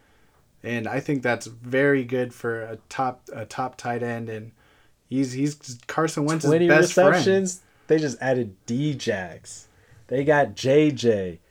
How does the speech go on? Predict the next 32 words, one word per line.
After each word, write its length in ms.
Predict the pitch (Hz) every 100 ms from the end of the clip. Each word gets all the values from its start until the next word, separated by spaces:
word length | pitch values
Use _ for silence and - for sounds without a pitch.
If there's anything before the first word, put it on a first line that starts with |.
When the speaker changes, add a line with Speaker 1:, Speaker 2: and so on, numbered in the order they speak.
| _ _ -
Speaker 2:
They 120 | 143
can 160 | 151
run 200 | 151 143 -
two 280 | - 170
tight 300 | 156 147 147
end 180 | 143 127
formations 720 | 135 131 127 135 139 123 107
with 180 | 107 95
Goddard. 520 | 113 131 113 98 85 123
Speaker 1:
But 140 | 123
who's 260 | 160 196 190
the 120 | 160
real 300 | 156 165 151
number 320 | 143 143 135
one 220 | 131 135
Speaker 2:
Well, 180 | 180 127
I, 100 | 135
Speaker 1:
weapon 200 | - 123
on 160 | 123 120
that 140 | 117
offense? 340 | 113 107 110 -
Speaker 2:
I 140 | 143
know, 260 | 151 196 151
I 140 | 147
know 160 | 208 220
he's 160 | 170
a, 100 | 147 120
I 60 | 147
know 160 | 190
he's 120 | 208 190
a 40 |
monster. 680 | 160 139 120 - 104 95